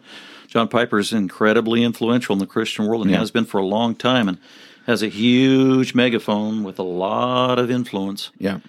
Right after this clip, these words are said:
Speaker 1: And so if he says something very deliberately and puts it in writing like this on
Speaker 2: Mm-hmm.
Speaker 1: such a s-, a sensitive topic, I think there's high accountability on his part.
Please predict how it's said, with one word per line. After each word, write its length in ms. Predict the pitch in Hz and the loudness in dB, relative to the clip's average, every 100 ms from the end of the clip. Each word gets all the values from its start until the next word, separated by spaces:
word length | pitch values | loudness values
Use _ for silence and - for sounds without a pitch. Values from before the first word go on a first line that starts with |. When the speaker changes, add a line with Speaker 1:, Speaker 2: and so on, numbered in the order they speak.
| _ _ _ _ _ | _ _ _ _ _
Speaker 1:
And 180 | 107 98 | -6 -2
so 180 | 117 104 | -2 -2
if 100 | - | -2
he 100 | 127 | -2
says 320 | - 139 143 | 2 2 2
something 480 | - 110 - 107 107 - _ _ _ _ _ - | 0 -2 0 -2 -2 -8 _ _ _ _ _ -18
very 400 | 98 117 127 143 | -2 2 2 2
deliberately 580 | 143 143 156 123 127 120 | 2 2 2 0 0 0
and 100 | 92 | 0
puts 220 | 139 - | -2 0
it 60 | |
in 100 | 131 | 0
writing 280 | 127 143 165 | 2 0 0
like 200 | 104 90 | -2 -2
this 240 | - 95 101 | -4 -2 0
on 80 | |
Speaker 2:
Mm-hmm. 80 | 95 | 2
Speaker 1:
such 160 | 87 - | 0 -2
a 40 | |
s-, 200 | 104 - | -4 -4
a 100 | - | -4
sensitive 440 | - 123 117 123 120 | -2 -2 0 -2 -2
topic, 480 | 131 139 - 90 - _ _ _ _ _ _ _ | -2 -2 -2 -8 -14 _ _ _ _ _ _ _
I 60 | 127 | 0
think 120 | 147 | 0
there's 180 | 117 - - | 0 -4 -12
high 140 | - 127 | -4 -2
accountability 560 | 123 127 113 110 123 113 | 0 0 0 2 0 0
on 100 | 101 | 2
his 200 | 123 143 | 0 0
part. 380 | - 101 107 | 0 0 0